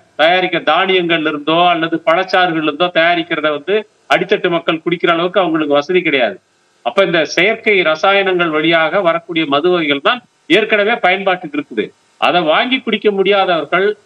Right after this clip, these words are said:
அவங்களுக்கு இது போன்ற மலிவு விலையில் கிடைக்கிற போது இதனுடைய தரம் பற்றியோ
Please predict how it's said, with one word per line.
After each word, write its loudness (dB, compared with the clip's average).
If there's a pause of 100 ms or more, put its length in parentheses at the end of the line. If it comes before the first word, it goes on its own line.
(160)
அவங்களுக்கு 0
இது -2
போன்ற -2
மலிவு -2
விலையில் 0
கிடைக்கிற -2
போது 0
இதனுடைய -2
தரம் 0
பற்றியோ -2